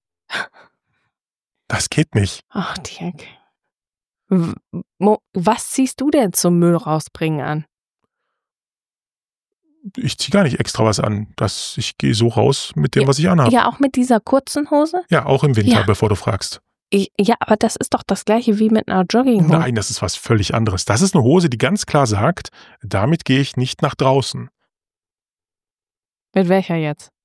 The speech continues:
Speaker 1: Jetzt
Speaker 2: Ja,
Speaker 1: bin
Speaker 2: mit
Speaker 1: ich,
Speaker 2: einer
Speaker 1: jetzt ist
Speaker 2: kurzen
Speaker 1: die
Speaker 2: Hose.
Speaker 1: Verwirrung
Speaker 2: Aber
Speaker 1: auch
Speaker 2: so eine
Speaker 1: verwirrt.
Speaker 2: Jogginghose ist ja heutzutage potenziell auch zum, "Ach, das kann ich ja anbehalten und gehe damit sonst wohin."
Speaker 1: Hä? Ich, äh, n-,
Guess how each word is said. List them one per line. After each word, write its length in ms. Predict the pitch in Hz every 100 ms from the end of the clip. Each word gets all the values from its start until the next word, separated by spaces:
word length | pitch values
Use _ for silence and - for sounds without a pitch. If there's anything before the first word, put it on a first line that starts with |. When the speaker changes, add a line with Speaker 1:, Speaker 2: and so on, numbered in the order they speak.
| _
Speaker 1:
Jetzt 160 | - 185
Speaker 2:
Ja, 80 | 160
Speaker 1:
bin 80 | 170
Speaker 2:
mit 20 |
Speaker 1:
ich, 60 |
Speaker 2:
einer 100 | 190
Speaker 1:
jetzt 100 | 202 214
ist 60 |
Speaker 2:
kurzen 120 | 135 113
Speaker 1:
die 60 |
Speaker 2:
Hose. 80 | 226 208
Speaker 1:
Verwirrung 300 | 226 202 196
Speaker 2:
Aber 120 | 156
Speaker 1:
auch 40 |
Speaker 2:
so 100 | 135
eine 80 | 147
Speaker 1:
verwirrt. 160 | 180 180
Speaker 2:
Jogginghose 640 | 196 254 208 110 110 117
ist 140 | 135 -
ja 120 | 143 -
heutzutage 520 | 160 - - 147 147
potenziell 500 | - 143 139 - 143
auch 160 | - -
zum, 280 | - 131 -
"Ach, 100 | -
das 140 | -
kann 120 | 120
ich 80 | 110
ja 80 | -
anbehalten 520 | 131 107 98 123 107
und 180 | 110 101
gehe 100 | 117
damit 280 | 110 107 -
sonst 320 | - 127 -
wohin." 300 | 101 95 87 _ _ _ _ _ _ _ _ _ _ _ _ _ _ _ _
Speaker 1:
Hä? 240 | 180 175 139 _ _ _ _ _
Ich, 280 | - 170 -
äh, 120 | - - -
n-, 180 | 180